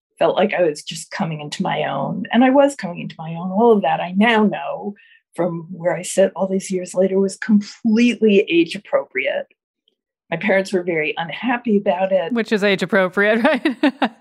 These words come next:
Speaker 1: Yeah. And then this crash happened. So initially, I just had extremely severe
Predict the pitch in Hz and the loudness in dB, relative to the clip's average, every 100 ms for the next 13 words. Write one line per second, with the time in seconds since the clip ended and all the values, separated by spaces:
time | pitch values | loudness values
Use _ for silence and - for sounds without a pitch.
0 | _ - 185 147 - - 226 233 262 254 | _ 0 2 0 -6 -2 0 4 4 2
1 | 254 254 240 _ 196 196 190 - - 147 | 0 -2 -6 _ -4 -2 -2 -8 -6 -6
2 | 123 - 101 147 - 170 175 - _ - | -6 -8 -10 -10 -10 -14 -16 -20 _ -14
3 | - 254 226 214 214 - _ - 233 254 | -4 0 4 6 6 2 _ 2 4 4
4 | 285 - 208 170 - 165 208 202 - 185 | 2 0 -2 -2 -4 -6 -10 -12 -10 -8
5 | - - - - - 190 220 214 202 202 | -8 -12 -12 -12 -2 6 8 8 6 2
6 | 160 160 143 139 135 120 | -4 -6 -6 -4 -6 -8